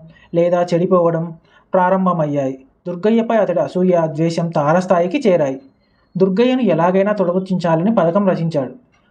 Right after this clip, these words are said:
అదును చూసుకొని ఒకనాటి అర్ధరాత్రి దుర్గయ్య గాఢ నిద్రలో ఉండగా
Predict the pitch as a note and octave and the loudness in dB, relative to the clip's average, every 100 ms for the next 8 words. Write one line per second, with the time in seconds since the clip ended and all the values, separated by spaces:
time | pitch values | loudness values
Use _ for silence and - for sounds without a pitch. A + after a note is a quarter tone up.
0 | - C#3+ E3+ A#3+ A#3 G3 - G3+ A3 E3 | -8 -2 0 2 0 -2 0 2 2 -2
1 | D#3 E3+ A3+ D3+ C#3+ F#3+ F#3 G3 A3 - | -2 -2 0 -2 2 0 0 -4 -6 -8
2 | - _ D#3+ D#3+ E3+ G#3 F#3+ A#3 D#3 E3 | -16 _ -6 -4 0 2 2 0 0 2
3 | F#3+ F3+ E3+ F#3 F3+ D#3 D3 F3+ C4+ | 0 0 0 2 2 -2 -4 -4 -6